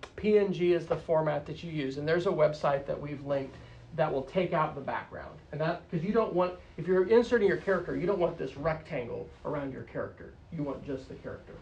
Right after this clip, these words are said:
And that's what transparency does. So, there's a little golden retriever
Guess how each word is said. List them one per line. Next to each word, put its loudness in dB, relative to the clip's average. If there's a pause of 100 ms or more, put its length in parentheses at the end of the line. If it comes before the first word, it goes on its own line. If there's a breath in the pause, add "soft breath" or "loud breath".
And -10
that's -8
what -10
transparency -14
does. -18
So, 2 (240)
there's -8
a -6
little -6
golden -6
retriever -8